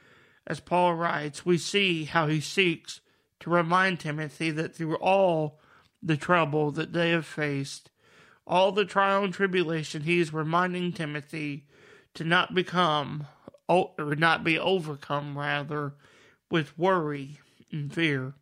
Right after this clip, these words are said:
Paul tells him neither to be ashamed of the testimony of Christ the Lord. Did Paul truly think Timothy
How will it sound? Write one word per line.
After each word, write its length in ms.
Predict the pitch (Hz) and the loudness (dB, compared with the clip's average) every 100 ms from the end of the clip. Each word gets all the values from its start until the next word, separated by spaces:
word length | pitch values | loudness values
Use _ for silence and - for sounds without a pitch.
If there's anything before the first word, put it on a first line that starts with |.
| _ _ _ _ _ _ _ _ | _ _ _ _ _ _ _ _
Paul 320 | - 202 214 208 | 2 4 4 0
tells 500 | - 226 220 170 - | 2 4 4 2 -4
him 400 | 156 147 147 147 | -4 -4 -2 2
neither 560 | 180 185 170 147 143 | 4 4 4 0 -2
to 160 | 139 147 | -4 -4
be 180 | 156 151 | -2 0
ashamed 640 | 139 - 175 156 135 123 _ _ - _ - | -2 0 0 0 -4 -8 _ _ -20 _ -8
of 120 | 151 | -4
the 120 | 147 147 | -2 -2
testimony 720 | 165 165 - 170 170 175 190 | 0 0 0 -2 0 2 2
of 160 | 165 | 2
Christ 440 | - 147 139 135 - | -2 -2 0 -2 -8
the 60 | |
Lord. 480 | 143 151 135 127 131 _ _ _ _ _ _ _ _ | -4 -2 -4 -6 -12 _ _ _ _ _ _ _ _
Did 180 | 170 147 | -6 -4
Paul 520 | - 233 233 226 208 - - | 2 4 4 2 0 -4 -20
truly 460 | - 196 196 185 180 | -2 2 2 2 -2
think 480 | - 170 160 165 - | -2 -6 -4 -8 -6
Timothy 640 | 160 151 143 156 147 | -4 -4 -4 -6 -6